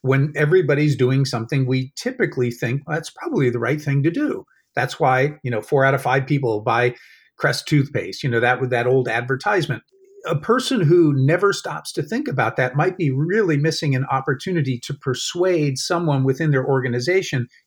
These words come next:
that what they're saying should be the thing to do if they don't bring in the fact that, hey, some of our competitors who are really successful are already doing this. They're using this product. They're going about it this way.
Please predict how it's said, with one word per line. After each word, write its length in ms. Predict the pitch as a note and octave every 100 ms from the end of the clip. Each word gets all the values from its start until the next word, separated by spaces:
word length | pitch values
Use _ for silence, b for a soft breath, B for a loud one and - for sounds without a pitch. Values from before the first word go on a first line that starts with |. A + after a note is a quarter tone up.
| -
that 160 | D3
what 200 | D3 F3
they're 200 | F#3 F3+
saying 580 | D#3 - F#3+ F#3+ C3 C3+
should 280 | - - C#3+
be 140 | C#3
the 120 | C3+ B2+
thing 320 | - D3+ D3+
to 120 | D3
do 440 | A#2+ E3 F#3 C3 B2+ B B B
if 180 | D3+ D3+
they 160 | D3+
don't 520 | C3+ C#3+ E3 E3+ D3 - _ _ _
bring 320 | C#3 D3 D3+
in 180 | D#3+ F3+
the 80 | C#3
fact 280 | C#3+ C3 C3
that, 100 | C#3
hey, 180 | A3 F#3
some 200 | - B3+
of 100 | D#4+
our 120 | C#4+
competitors 580 | E3+ - G3 A3 B2+ -
who 120 | D3+
are 160 | C3+ B2
really 420 | E3 G3+ G3+ G#3
successful 840 | F#3 F3+ - E3+ F#3+ - B2+ A#2 B B B
are 200 | C#3 C#3+
already 500 | D#3 C#3+ D#3+ E3+ F3
doing 380 | C#3 G#3 A3+ A#2+
this. 240 | G2 -
They're 160 | - A#2
using 360 | A#2 B2+ B2+ A2
this 120 | G2+
product. 440 | - E3 E3+ E3
They're 100 | C3+
going 260 | A#2 A#2+ A#2+
about 320 | A2 A#2 A#2
it 100 | A#2+
this 200 | A#2+ -
way. 280 | C#3+ E3 F3